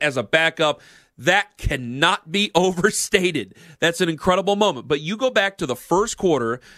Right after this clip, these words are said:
that was sloppy as hell. It looked like Golden State was gonna run them out of the gym if it weren't for Ka-, Kawhi Leonard. So when Kawhi Leonard puts in that performance and they're down six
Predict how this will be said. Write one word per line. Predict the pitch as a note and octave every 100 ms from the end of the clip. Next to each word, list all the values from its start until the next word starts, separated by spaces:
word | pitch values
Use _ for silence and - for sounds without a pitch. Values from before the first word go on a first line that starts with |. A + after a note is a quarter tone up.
| -
that | D#3 C#3+
was | C#3
sloppy | - C#3 E3 G#3 A#3
as | A#3 -
hell. | F#3+ F#3
It | F3+
looked | G3+ G#3
like | F3 D3 B2+
Golden | D#3 G3
State | F3+ F#3+ F#3
was | E3
gonna | C#3 C3
run | A#2 A2+ D3+ F3+
them | F#3 F#3 -
out | D#3+
of | D3+
the | C3
gym | A2 A2 A#2 C#3 A2+ E2+ _ _ _ _ _ _ _ _ _ -
if | D#3+
it | D3
weren't | B2+ C#3+ -
for | F#3
Ka-, | - _ _ _ -
Kawhi | D3 A#2+ B2
Leonard. | G3 C4 C#3 _ _ _ _ _ _ _ _ _ _ _ _ _ _ _ _ _ _ _ _ _ _ _ _ _ _ _ _ _ -
So | - G3+ _
when | A2 D3+ E3+
Kawhi | - C#3+ D3+ A3 C#4
Leonard | A#3 A#3+ A#3+ E3+ C#3 _
puts | - G#3 G#3+
in | F#3+
that | F#3 G3+
performance | F#3 - G3+ F#3 E3
and | F#3 F3+
they're |
down | E3 F3 E3
six | C#3+ - - A3+ - - -